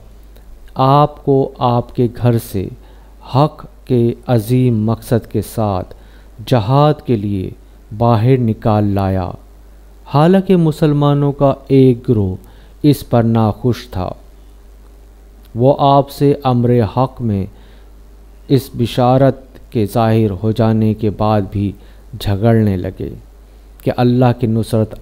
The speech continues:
आएगी और लश्कर मोहम्मदी सल्लल्लाहु अलैहि व आलिहि वसल्लम को फतह नसीब होगी। गोया वो मौत की तरफ हाँके जा रहे हैं और वो मौत को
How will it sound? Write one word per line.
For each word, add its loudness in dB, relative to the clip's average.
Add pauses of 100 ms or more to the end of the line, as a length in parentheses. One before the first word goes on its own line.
(140)
आएगी -2 (760)
और 4
लश्कर 2
मोहम्मदी -2 (380)
सल्लल्लाहु 0
अलैहि 0
व -2 (140)
आलिहि 0
वसल्लम -2
को -6 (440)
फतह 2 (140)
नसीब -4
होगी। -10 (1300)
गोया 4 (680)
वो 4
मौत 2
की 0
तरफ 0
हाँके 0
जा 0
रहे 0
हैं -4 (460)
और 2
वो 0 (300)
मौत 2
को -4